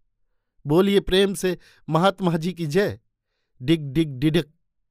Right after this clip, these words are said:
रिंग रिंग ता धिन ता, डा डिग्गा डा डिग्गा, झुमुर झुमुर, हुर्र हुर्र हुर्र। हाँ, अब, अब ठीक है। अब देखो, सब चेहरों पर मुर्दा चमड़ों पर लाली लौट रही है।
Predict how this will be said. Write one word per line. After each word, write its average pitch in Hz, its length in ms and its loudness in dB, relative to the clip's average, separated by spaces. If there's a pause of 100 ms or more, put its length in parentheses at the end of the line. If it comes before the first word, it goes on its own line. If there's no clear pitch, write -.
(340)
रिंग 170 280 0
रिंग 165 260 0
ता 156 340 2
धिन 175 260 -2
ता, - 240 -16 (520)
डा 165 240 4
डिग्गा 156 300 0
डा 175 260 2
डिग्गा, 117 340 -8 (640)
झुमुर 170 360 4
झुमुर, 160 400 0
हुर्र 165 640 0
हुर्र 165 560 -2
हुर्र। 160 420 -6 (680)
हाँ, 127 440 -2 (220)
अब, 151 360 0 (240)
अब 170 180 0
ठीक - 200 -6
है। - 120 -16 (800)
अब 160 160 4
देखो, 147 360 -4 (240)
सब - 360 -2
चेहरों 160 340 -2
पर - 160 -12 (480)
मुर्दा 151 360 2
चमड़ों 151 360 0
पर 143 160 -2
लाली 127 300 0
लौट 139 280 -4
रही 87 240 -6
है। 65 160 -18